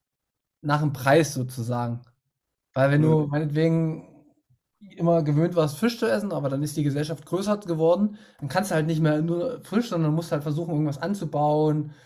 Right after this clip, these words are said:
Speaker 1: äh, mehr Früchte und sowas, damit jeder das irgendwie schafft, damit man das Überleben sichert.
Speaker 2: Und weil dann
Speaker 1: Und
Speaker 2: wahrscheinlich, äh,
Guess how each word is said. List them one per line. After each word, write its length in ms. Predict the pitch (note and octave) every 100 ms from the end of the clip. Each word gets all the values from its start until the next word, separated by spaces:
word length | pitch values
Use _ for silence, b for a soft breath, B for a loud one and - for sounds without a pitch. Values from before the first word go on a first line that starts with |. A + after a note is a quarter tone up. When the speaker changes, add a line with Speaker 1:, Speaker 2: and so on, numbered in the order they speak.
| B B -
Speaker 1:
äh, 340 | C#3+ C#3+ C#3
mehr 220 | D3 D3+
Früchte 480 | - F#3 F#3 F3+ D#3+
und 100 | D#3
sowas, 300 | D#3 E3 E3
damit 240 | C#3+ D3 D3+
jeder 240 | E3 E3
das 160 | D3 D#3+
irgendwie 260 | D#3+ C#3+
schafft, 240 | C#3+ F3+ D#3+
damit 180 | E3
man 100 | E3
das 140 | D3+ D3
Überleben 360 | C#3 D3 F#3
sichert. 420 | C3+ C#3+ F#3+ A3+ - _ _ _ _ _ B B
Speaker 2:
Und 140 | C#3+ C3+
weil 120 | D3+
dann 140 | D3
Speaker 1:
Und 20 |
Speaker 2:
wahrscheinlich, 580 | C#3 - C3 D3+ D3 -
äh, 160 | C3